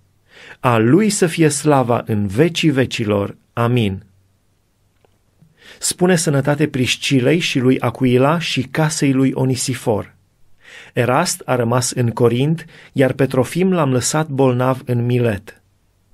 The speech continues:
Caută de vino înainte de iarnă.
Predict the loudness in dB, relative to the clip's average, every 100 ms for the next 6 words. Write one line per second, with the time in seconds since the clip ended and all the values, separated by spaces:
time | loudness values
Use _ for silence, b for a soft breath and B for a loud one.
0 | -20 _ _ _ _ 0 2 2 2 2
1 | 2 2 2 2 0 0 0 0 0 0
2 | 2 0 0 -4 -6 -8